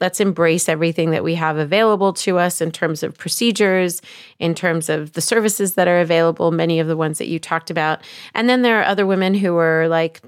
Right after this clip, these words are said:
"No, I'm gonna do this one hundred percent naturally. Um, you know, I'll moisturize, I'll drink my water, I'll, I'll take some supplements, I'll eat well, but I, I don't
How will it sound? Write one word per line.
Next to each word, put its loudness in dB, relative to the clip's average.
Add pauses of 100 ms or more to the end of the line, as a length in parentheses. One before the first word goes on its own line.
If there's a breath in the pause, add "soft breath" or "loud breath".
(140)
"No, 2
I'm 0
gonna 0
do -4
this -2 (100)
one -4
hundred -2
percent -6
naturally. -2 (380 soft breath)
Um, -2
you -2
know, 0
I'll 2
moisturize, 2
I'll 2
drink 0
my -2
water, 2
I'll, 0
I'll 0
take 0
some 0
supplements, -2
I'll 2
eat 0
well, 0 (260 loud breath)
but 0
I, 0
I -6
don't 0